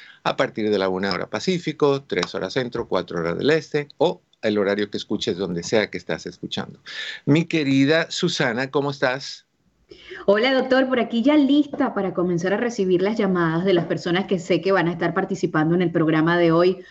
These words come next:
Speaker 2: Uno ochocientos, cuatro siete tres, treinta cero tres es el número que ustedes pueden marcar para formar parte de Hablemos.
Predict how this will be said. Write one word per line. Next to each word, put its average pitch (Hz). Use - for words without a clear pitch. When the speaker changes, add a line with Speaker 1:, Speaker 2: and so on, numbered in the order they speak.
Speaker 2:
Uno 285
ochocientos, 240
cuatro 180
siete 170
tres, 170
treinta 196
cero 202
tres 165
es 165
el 156
número 175
que 180
ustedes 170
pueden 175
marcar 220
para 160
formar 156
parte 170
de 170
Hablemos. 196